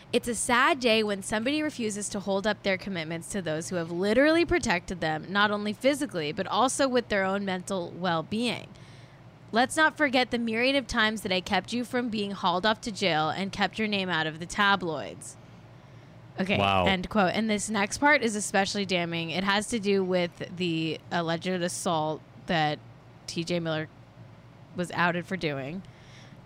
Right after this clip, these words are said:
Speaker 1: Um, here's the excerpt. Okay, from, uh, the Page Six article. It says, quote, "Haddad claims that in twenty seventeen, when a woman alleged that Miller sexually assaulted her, the comic told him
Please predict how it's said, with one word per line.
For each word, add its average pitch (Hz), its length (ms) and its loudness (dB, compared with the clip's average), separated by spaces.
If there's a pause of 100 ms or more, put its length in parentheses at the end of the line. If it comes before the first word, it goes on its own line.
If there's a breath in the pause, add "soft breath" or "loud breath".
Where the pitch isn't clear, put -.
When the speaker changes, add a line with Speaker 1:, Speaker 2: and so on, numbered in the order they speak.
(140)
Speaker 1:
Um, 180 520 0 (520)
here's 202 280 -2
the 190 160 0
excerpt. 151 380 -4 (360)
Okay, 180 260 -4
from, 160 340 -2
uh, 147 140 -6 (100)
the 175 80 -6
Page 170 240 -2
Six 180 200 -4
article. 156 240 -4
It 139 80 -10
says, 170 160 -8
quote, 160 240 -2 (520 loud breath)
"Haddad 233 600 4
claims 180 440 -6
that 180 160 2
in 180 160 -4
twenty 214 280 -2
seventeen, 226 800 -2
when 196 180 -4
a 202 80 0
woman 240 580 -4
alleged 180 640 0
that 180 160 0
Miller 190 320 -2
sexually 190 560 -2
assaulted 220 500 0
her, 151 280 -2 (360 loud breath)
the 214 100 0
comic 285 600 0
told 220 400 -2
him 185 420 -4